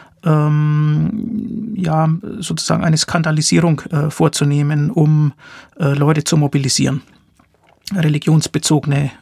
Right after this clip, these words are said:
Skandalöffentlichkeit, äh, könnte da so ein Stichwort sein. Ja, das mag überspitzt erscheinen, aber das ist das, was, äh, sozusagen aus den Beobachtungen,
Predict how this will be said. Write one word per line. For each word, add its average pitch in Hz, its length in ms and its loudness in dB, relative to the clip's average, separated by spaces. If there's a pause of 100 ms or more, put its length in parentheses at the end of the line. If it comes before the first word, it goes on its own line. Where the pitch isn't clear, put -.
Skandalöffentlichkeit, - 1400 -2
äh, 180 320 -6
könnte 160 260 -4
da 170 160 -4
so - 160 -4
ein 156 260 -2 (340)
Stichwort 147 420 -4
sein. 143 320 -2 (1700)
Ja, 226 180 6
das 208 160 -2
mag 208 180 4
überspitzt 208 440 0
erscheinen, 226 380 2
aber 190 140 2
das 196 160 -2
ist - 180 -4
das, 190 160 0
was, - 380 -2
äh, 170 180 0
sozusagen 170 600 -2
aus - 280 0
den 156 380 2 (440)
Beobachtungen, 170 800 2